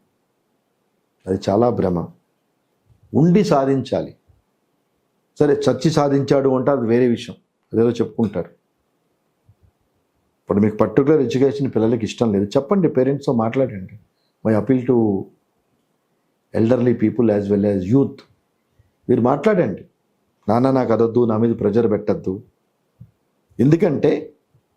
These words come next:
ఇందాక మీకు చెప్పినట్టు మీరు వందకి వంద వచ్చినా everywhere you have to face the competition. So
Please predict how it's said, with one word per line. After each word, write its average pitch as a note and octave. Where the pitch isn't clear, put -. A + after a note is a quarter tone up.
ఇందాక E3+
మీకు D#3+
చెప్పినట్టు B2+
మీరు C3
వందకి D3+
వంద C#3+
వచ్చినా C#3
everywhere F#3
you D#3
have E3
to D#3
face D3
the B2+
competition. B2+
So F#3